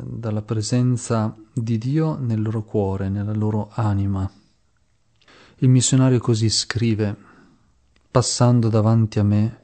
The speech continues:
mi salutano con lo sguardo, mentre io prego colui che la forza dei martiri di spandere nel cuore di quei giovani atleti le sue grazie di elezione, necessarie anche ai santi,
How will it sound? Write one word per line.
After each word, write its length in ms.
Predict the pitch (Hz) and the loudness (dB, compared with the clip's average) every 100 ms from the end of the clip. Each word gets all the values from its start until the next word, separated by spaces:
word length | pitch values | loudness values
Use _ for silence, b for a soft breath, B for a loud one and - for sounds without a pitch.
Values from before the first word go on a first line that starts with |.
| _ - | _ 0
mi 140 | 117 | 2
salutano 720 | - 123 107 104 - 104 104 | 2 0 0 0 2 2 2
con 160 | 113 110 | 2 0
lo 100 | 110 | 0
sguardo, 680 | - 110 98 101 98 95 b b b b b b b - | 0 0 0 0 -2 -2 b b b b b b b 2
mentre 420 | 127 127 120 123 | 4 6 4 4
io 220 | 127 131 | 4 4
prego 360 | - 131 127 113 | 4 2 2 0
colui 380 | 120 127 139 | 2 2 2
che 140 | 135 123 | 2 -2
la 80 | 113 | 0
forza 360 | 131 123 - | 0 -2 -2
dei 140 | 117 117 | 2 2
martiri 640 | 113 107 107 - 113 110 | 4 2 0 -4 -2 -2
di 100 | 110 | -2
spandere 680 | - - 123 127 123 117 | -2 0 4 4 2 2
nel 240 | 117 110 107 | 4 2 0
cuore 300 | - 123 120 | 0 2 2
di 120 | 110 | 0
quei 180 | 107 110 | 0 0
giovani 360 | 123 117 113 | 2 2 4
atleti 480 | 110 110 117 131 131 | 2 2 0 0 0
le 140 | 117 104 | -2 -2
sue 240 | - 123 | 0 0
grazie 480 | 117 120 127 - 113 | 2 0 0 -2 -2
di 120 | 123 | 0
elezione, 800 | 113 110 - 117 107 107 104 - | 0 -2 -2 0 2 2 0 -2
necessarie 960 | - 117 - 110 - 127 131 127 127 131 | 0 0 0 -2 0 2 2 4 2 0
anche 460 | - 135 139 135 131 | 0 2 2 2 -2
ai 100 | 127 | -2
santi, 640 | - 107 104 101 98 107 | 0 0 2 0 -2 -6